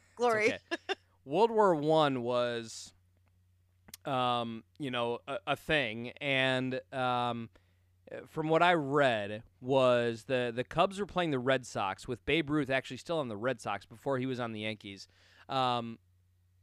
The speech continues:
Speaker 2: and the, the crowd was kinda bored, seemingly, and instead of playing, um, you know, the, the,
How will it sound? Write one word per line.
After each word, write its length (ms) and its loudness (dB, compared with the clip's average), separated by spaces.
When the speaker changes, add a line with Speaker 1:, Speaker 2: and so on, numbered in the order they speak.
Speaker 2:
and 680 -2
the, 320 -2
the 100 -4
crowd 400 4
was 160 -2
kinda 280 0
bored, 640 2
seemingly, 600 -2
and 100 -4
instead 240 0
of 160 -2
playing, 540 2
um, 640 0
you 140 -4
know, 100 -2
the, 180 -8
the, 360 -2